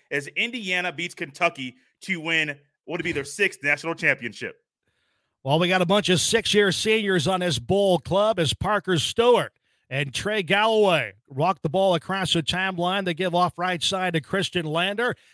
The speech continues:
Speaker 2: Indiana and Kentucky are tied at fifty-four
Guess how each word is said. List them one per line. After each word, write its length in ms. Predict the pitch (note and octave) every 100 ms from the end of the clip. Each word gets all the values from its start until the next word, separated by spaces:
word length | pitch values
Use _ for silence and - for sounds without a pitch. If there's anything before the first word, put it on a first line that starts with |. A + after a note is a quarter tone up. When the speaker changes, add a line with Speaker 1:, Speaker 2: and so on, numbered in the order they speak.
| _
Speaker 2:
Indiana 680 | C3 G#3+ A3 A3+ A#3 G#3+ B2+ -
and 240 | D3+ F#3+ -
Kentucky 500 | F#3 D3 G#3+ G#3 F3+
are 120 | E3+
tied 300 | - G3 G3+
at 120 | E3
fifty-four 920 | - G#3 F3 F3+ - G#3+ A3 D3+ D#3+